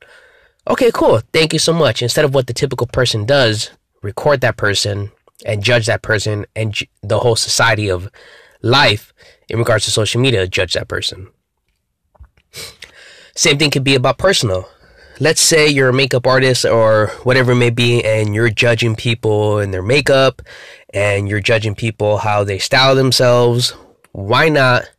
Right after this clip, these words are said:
tell that person, "Hey, this is just my opinion. I know you definitely like doing this type of style, but hey, I've been doing this for a while. Here are some of the clientele that I've done. I just wanna see if I can give you a free trial. Show you if I, if you have any interest of what I do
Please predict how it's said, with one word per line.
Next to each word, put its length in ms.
tell 180
that 160
person, 280
"Hey, 320
this 200
is 60
just 160
my 100
opinion. 500
I 160
know 220
you 280
definitely 560
like 420
doing 180
this 140
type 240
of 140
style, 720
but 100
hey, 220
I've 160
been 140
doing 220
this 120
for 120
a 40
while. 280
Here 220
are 60
some 200
of 60
the 60
clientele 460
that 100
I've 180
done. 320
I 40
just 180
wanna 200
see 120
if 100
I 80
can 120
give 160
you 60
a 40
free 180
trial. 520
Show 320
you 220
if 120
I, 300
if 160
you 80
have 120
any 220
interest 360
of 240
what 280
I 140
do 440